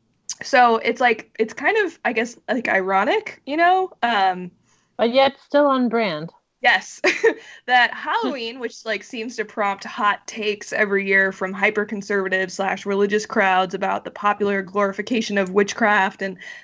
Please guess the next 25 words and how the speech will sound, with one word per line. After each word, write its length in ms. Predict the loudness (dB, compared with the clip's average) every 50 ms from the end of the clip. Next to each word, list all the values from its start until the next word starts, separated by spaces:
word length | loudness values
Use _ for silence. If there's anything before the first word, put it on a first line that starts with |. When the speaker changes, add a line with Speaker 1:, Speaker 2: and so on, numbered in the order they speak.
| _ 0
Speaker 1:
devil 260 | 2 2 4 4 4
worship 380 | 4 2 0 0 0 -2 -2 -2
and 120 | -4 -4
stuff, 320 | -2 -2 0 0 -2 -4 -8 -14 -18 -18 -18 -4 0 2
um, 260 | 4 4 4 2 0 -4
is 120 | -6 -6
probably 420 | -6 0 2 2 2 4 2 0 0 0
only 320 | -2 -2 0 -2 -2 -2 -2
relevant 540 | -2 -2 -2 0 0 2 2 2 2 2
now 340 | 2 2 2 2 2 2 2
on 140 | 2 2 2
an 100 | 0 -2
international 680 | -4 -2 -2 0 2 2 0 0 -2 -4 -4 -4 -4 0
level 340 | 0 0 0 2 2 0
because 1040 | 0 0 -2 -2 -2 -2 -4 0 4 6 6 6 6 6 6 4 4 0 -2 -6 -8 -6 -2
early 240 | 0 0 0 0 -2
Christianity 640 | -2 -2 -2 -2 0 0 2 2 2 2 2 0
built 360 | 2 4 4 4 4 4 2
a 60 | 0
major 320 | -2 -2 -2 -2 -2 -2 2
holiday 500 | 2 4 4 4 4 4 4 4 2 2
around 300 | 2 2 2 2 2 0
a 40 | -2
pagan 360 | -4 -4 -4 -2 -2 0 0
ritual 420 | 0 0 0 -2 0 0 0 -2